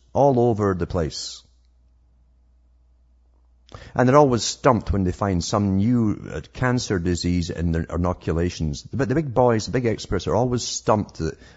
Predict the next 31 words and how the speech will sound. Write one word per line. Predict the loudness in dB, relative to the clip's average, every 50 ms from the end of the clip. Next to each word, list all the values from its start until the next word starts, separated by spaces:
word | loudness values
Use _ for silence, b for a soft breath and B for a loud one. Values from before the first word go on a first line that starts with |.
| B B
"My | -2 0 0 0
God, | -2 -2 0 2 2 2 2 0 -2
we | -2
had | 0 0 0 0
it | -2 -2 -2
there | -4 -4
for | -4 -6 -10 -10 -10 -8
twenty | -4 -2 -2 -2 -2 -2 -2
years | 0 0 0 0 0 -2 -2 -4
and | -4
we | -2 -2
never | -2 -2 -2 -2
knew." | -2 0 0 -2 -2 -4 -8 -12 _ _ _ _ _ _ _ _ _ _ _ _ _ _ _ _ _ _ _ -8
They've | -8 -6 -4
just | -4 -6 -6 -6 -6
found | -2 -2 0 0 0 0
it |
out. | 0 0 -2 -2 -4 -4
Well, | -4 -2 0
they | 0 -2
didn't | -2 -2 -2 -4 -4 -6
find | -6 -4 -2 -2 -2
it. | -2 -2
Other | -2 -2 -2 -2
companies | -4 -4 -4 -4 -4 -4 -6 -4
will | -6 -6
find | -4 -4 -4 -4 -4 -4
it | -4
out | -4 -4 -6 -6
for | -4 -2 -2 0 -2
them. | -2 -4 -6 -8 -10